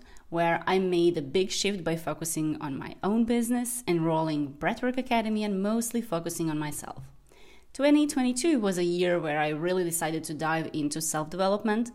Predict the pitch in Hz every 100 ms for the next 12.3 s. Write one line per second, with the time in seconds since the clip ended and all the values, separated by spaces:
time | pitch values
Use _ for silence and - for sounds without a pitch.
0 | - - 170 170 220 220 170 - - -
1 | 196 190 - 180 170 165 151 151 156 -
2 | - - - - - 156 - - - -
3 | - - - - - - - - 269 403
4 | 359 269 185 170 180 - 165 165 - 147
5 | 143 - 156 147 135 - - - - -
6 | - - - 196 196 185 175 160 156 185
7 | - - - 226 214 233 202 190 190 -
8 | 143 - 175 220 233 - - - 208 233
9 | - 339 349 170 202 - - - - -
10 | 208 233 233 233 233 220 202 269 - 50
11 | - - - - - 247 - 285 269 254
12 | - - 302